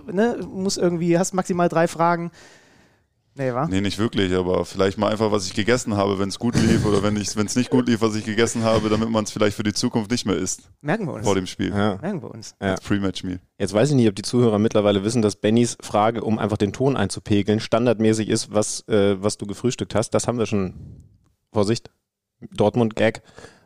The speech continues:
Speaker 3: äh, <laughs> also ein Dortmund-Niveau-Gag, abgefrühstückt. Ähm, aber eventuell sollten wir das Kulinarische auch in die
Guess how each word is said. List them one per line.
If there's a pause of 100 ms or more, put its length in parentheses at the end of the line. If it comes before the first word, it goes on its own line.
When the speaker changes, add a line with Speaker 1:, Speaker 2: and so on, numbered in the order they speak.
(100)
Speaker 3:
äh, (100)
<laughs>
also
ein
Dortmund-Niveau-Gag, (380)
abgefrühstückt. (440)
Ähm,
aber
eventuell
sollten
wir
das
Kulinarische
auch
in
die